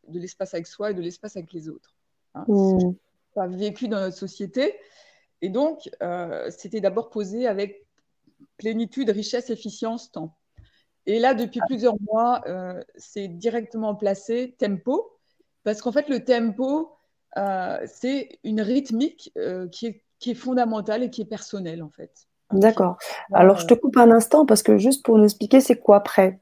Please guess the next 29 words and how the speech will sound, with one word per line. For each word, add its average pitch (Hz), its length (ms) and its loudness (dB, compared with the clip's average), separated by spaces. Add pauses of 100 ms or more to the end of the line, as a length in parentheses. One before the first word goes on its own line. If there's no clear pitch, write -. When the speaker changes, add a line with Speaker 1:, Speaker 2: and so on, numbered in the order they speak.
Speaker 2:
Au - 120 8
lieu 220 140 12
de, 190 160 6
de, 180 340 0
de, 175 280 -2 (280)
avant 214 280 4
Speaker 1:
Oui. 233 40 6
Speaker 2:
de 202 140 2
nous 185 220 0
rentrer 233 260 4
dans 220 60 4
les 196 120 6
détails, 233 400 2 (480)
comment 240 220 8
Speaker 1:
Oui. 269 60 6
Speaker 2:
tu - 120 0
en 233 80 6
es 226 40 8
arrivé 214 360 6
à 254 80 4
ce 226 160 -6
sigle-là ? 202 720 0 (400)
Pourquoi 220 260 2
Speaker 1:
Oui. 220 60 0
Speaker 2:
tu - 140 -8
as 208 60 0
choisi 196 360 -6
ça ? 202 400 -4 (580)
Ouais. 226 280 -2